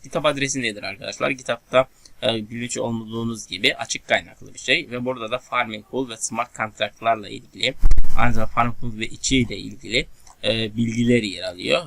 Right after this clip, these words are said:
Burada da repositorizes'ları görebiliyorsunuz. Ve böylelikle, e, bunları da,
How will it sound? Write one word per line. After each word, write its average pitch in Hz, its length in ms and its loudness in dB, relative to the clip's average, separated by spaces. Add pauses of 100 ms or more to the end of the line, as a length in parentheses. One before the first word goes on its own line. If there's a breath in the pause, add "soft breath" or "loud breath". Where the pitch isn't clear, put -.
Burada 123 200 -6
da 131 120 -2
repositorizes'ları 117 1300 -6
görebiliyorsunuz. 104 920 -12 (380)
Ve 117 140 -8 (340 soft breath)
böylelikle, 113 560 -6
e, 110 420 -10
bunları 104 340 -10
da, 127 180 -4